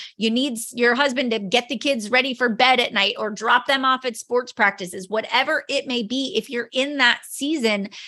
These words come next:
communication is key. Your spouse needs to know, is there a bonus attached to it? Is there opportunities as a family attached to it? What does "I need you to help me" actually look like? Like, communicating what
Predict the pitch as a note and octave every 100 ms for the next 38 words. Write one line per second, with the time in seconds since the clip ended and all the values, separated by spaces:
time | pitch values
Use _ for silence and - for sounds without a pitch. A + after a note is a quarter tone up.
0 | - - A#3+ D4 F4+ F4+ C#4+ C#4 G#3+ F3+
1 | - - A#3 - F3+ _ _ A3 A#3 -
2 | B3 D#4+ - B3+ A#3+ G#3 A#3 G#3+ A3+ G3+
3 | - G3 G3 E3+ F3 F#3 A#3+ C#4+ B3 C4+
4 | B3+ - - C#4 C4+ C4 - G3 F3+ F#3
5 | F3+ F3+ F#3 F#3 F3+ G#3+ A#3+ B3+ A#3 F#3
6 | D#3 - A3+ A#3 C4 - C4 C4+ A#3+ -
7 | - B3+ B3+ - - - F#3+ A3 B3 -
8 | C4 A#3 - G3+ G#3 A3 A3+ G3 A3 F#3
9 | C3 - G3+ G#3+ - - A3 A3 A3 G3+
10 | G#3 - G#3 F#3+ F3 F3+ A3+ A#3+ A#3 G3
11 | - G#3+ G#3+ B3 C#4 C4+ C4 A#3 G#3+ F#3+
12 | F#3 A3